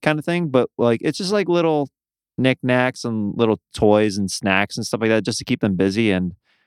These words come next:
you have to be willing to engage with them. You can't put in your headphones. Like, you're committing to,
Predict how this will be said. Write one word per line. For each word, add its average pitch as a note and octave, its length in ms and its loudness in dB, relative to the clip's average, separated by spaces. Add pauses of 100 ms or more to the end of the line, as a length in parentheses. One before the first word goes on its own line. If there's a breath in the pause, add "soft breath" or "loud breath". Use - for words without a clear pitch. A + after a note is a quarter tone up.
(640)
you A2+ 100 2
have G#2+ 80 2
to G2+ 60 -2
be G2+ 120 4
willing G2 300 2
to F#2 80 -2
engage F2+ 380 -2
with A2 100 0
them. A#2 140 -2
You A2+ 80 -2
can't B2+ 200 2
put G#2+ 140 2
in F2+ 160 -2
your G#2 200 2
headphones. F#2 600 -4
Like, A2+ 160 2
you're C#3+ 140 0
committing D3+ 580 0
to, G2+ 420 2